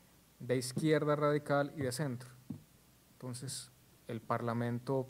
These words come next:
precisamente debía verse como una representación de todos esos intereses, no la imposición de unos sobre los otros.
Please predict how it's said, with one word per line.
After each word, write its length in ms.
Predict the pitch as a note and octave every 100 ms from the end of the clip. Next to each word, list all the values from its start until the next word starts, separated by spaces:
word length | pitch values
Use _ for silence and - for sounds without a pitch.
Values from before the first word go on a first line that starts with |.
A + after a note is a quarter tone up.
| -
precisamente 800 | A#2+ A#2 - C3 C3+ C3 B2 C3 B2+ - - - - - A2+
debía 380 | A#2 A2+ A#2
verse 340 | C3 C3+ B2 C3
como 220 | B2+ B2
una 140 | B2
representación 840 | C3 B2 - A#2 A#2+ A#2+ B2 B2+ B2
de 100 | B2+
todos 320 | C3+ C3+ C3
esos 160 | C3
intereses, 680 | C3+ A#2+ C#3 C3+ - - - - - _ -
no 180 | A2+ A2+
la 80 |
imposición 640 | B2+ B2+ B2 A2+ A#2+ B2 B2
de 80 |
unos 320 | C3+ B2+ B2+ B2+
sobre 200 | A#2+ B2
los 180 | C3
otros. 360 | C#3 A#2+ -